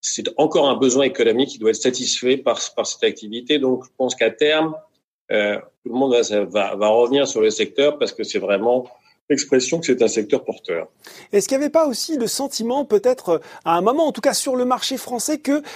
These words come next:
Speaker 2: les investisseurs institutionnels manquaient un peu, euh, de connaissances, de bagages, euh, techniques sur les spécificités de ce secteur ?
Speaker 1: Oui, mais c'est un, c'est, c'est un ensemble, si vous voulez.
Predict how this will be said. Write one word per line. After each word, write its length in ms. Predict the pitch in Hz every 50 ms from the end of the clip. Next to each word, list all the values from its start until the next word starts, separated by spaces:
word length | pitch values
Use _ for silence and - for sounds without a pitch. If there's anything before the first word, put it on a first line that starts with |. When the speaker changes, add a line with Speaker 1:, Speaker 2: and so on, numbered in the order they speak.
| - - -
Speaker 2:
les 260 | 175 202 208 180 247
investisseurs 680 | 269 277 277 226 - - 269 - - 285 269 240 202 - 247
institutionnels 920 | 269 247 - - - 262 247 - 262 214 - - 240 233 262 302 311 294 -
manquaient 500 | 190 180 196 240 285 285 - - 330 381
un 120 | 320 233 196
peu, 400 | - 247 294 339 359 339 - 190
euh, 120 | 196 190
de 180 | 160 143 196 196
connaissances, 720 | 196 - 302 294 277 262 - - 240 247 311 311 202 165
de 80 | -
bagages, 600 | 165 147 233 240 214 226 226 254 285 285 202 202
euh, 120 | 214 190 185
techniques 400 | - 220 - - 285 - - -
sur 200 | - - 311 254
les 80 | 214
spécificités 680 | - - 262 247 - - 196 214 214 196 190 - 311 302
de 40 | -
ce 60 | 226
secteur ? 480 | - - 175 - - 180 180 165 139 - _ _ _ _ _ _ _ _ _ _ _ _ _ _ _ _ _ _ -
Speaker 1:
Oui, 100 | 135 175
mais 120 | 185 160 135
c'est 260 | - - 147 147 139
un, 200 | 131 123 120 110
c'est, 240 | - - - 120 107
c'est 300 | - - - - - 117
un 100 | 113 127
ensemble, 500 | 143 135 - - _ - - 190 185 165
si 140 | - - 120
vous 80 | 110
voulez. 280 | 107 104 98 90 90